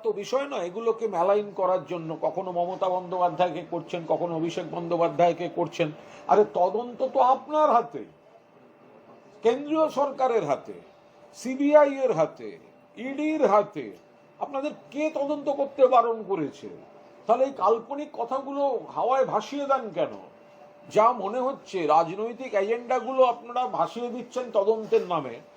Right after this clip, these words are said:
তো তদন্তে তো কেউ কোনো বাধা দেয়নি। আপনার ইডি, আপনার সিবিআই, আপনার কাছে তদন্ত রয়েছে। তো সুতরাং আপনি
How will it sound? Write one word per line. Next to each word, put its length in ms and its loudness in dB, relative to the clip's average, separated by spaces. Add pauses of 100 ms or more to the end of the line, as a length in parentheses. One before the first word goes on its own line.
(240)
তো 120 -8
তদন্তে 420 -4
তো 140 -6
কেউ 200 -4
কোনো 280 -2
বাধা 300 6
দেয়নি। 400 0 (320)
আপনার 580 -2
ইডি, 300 0
আপনার 420 2
সিবিআই, 600 -2 (800)
আপনার 460 0
কাছে 280 -4
তদন্ত 460 -4
রয়েছে। 520 0 (500)
তো 60 -8
সুতরাং 400 2 (540)
আপনি 500 0